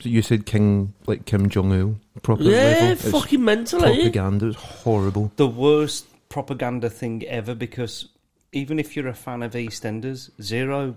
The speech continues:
Speaker 3: storyline happened. Actually written, like, by a fucking
Speaker 2: I think the storyline,
Speaker 3: a fart.
Speaker 2: the storyline was just the Jubilee, weren't it? We're gonna have
Speaker 1: Yeah.
Speaker 2: a Jubilee party, and it was everybody,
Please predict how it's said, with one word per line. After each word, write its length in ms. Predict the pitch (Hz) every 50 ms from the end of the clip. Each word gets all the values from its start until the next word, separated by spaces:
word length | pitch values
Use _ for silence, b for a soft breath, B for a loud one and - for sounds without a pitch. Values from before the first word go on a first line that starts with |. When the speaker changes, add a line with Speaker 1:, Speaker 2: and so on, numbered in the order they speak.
| _ -
Speaker 3:
storyline 720 | - - - - 120 110 117 120 123 127 131 135 135 139
happened. 380 | 147 151 139 165 180 180 - _ _ _ _ b b b b b b b b b b b b b
Actually 500 | 156 160 156 - - - 196 190 180 185
written, 540 | 170 151 147 143 139 143 156 170 175 170 151
like, 340 | 147 160 170 160 127 - -
by 180 | 143 151 151
a 60 | 147 127
fucking 600 | - 156 139 - - 147 139 135 127 117 107 -
Speaker 2:
I 60 | - -
think 180 | - 202 - -
the 40 |
storyline, 360 | 202 - - - 196 196 202 196
Speaker 3:
a 20 | 165 127 - - 151 180
fart. 300 | 220 226 - - - - -
Speaker 2:
the 80 | - 139
storyline 580 | - - - 185 170 160 147 135 127 117 113
was 160 | 117 117 127 -
just 280 | - 120 - - -
the 80 | - 120
Jubilee, 520 | - 123 117 110 104 107 104 110 113 131
weren't 260 | 135 120 113 117 123
it? 100 | 123 -
We're 100 | - 123
gonna 160 | - 120 113 113
have 120 | 110 107
Speaker 1:
Yeah. 80 | 113 113
Speaker 2:
a 40 |
Jubilee 480 | 113 - 120 113 110 104 104 107 107 107
party, 500 | 104 - - 107 107 110 - - 127 120
and 80 | 117 117
it 60 | 117
was 120 | 110 110 113
everybody, 340 | 110 110 110 110 110 -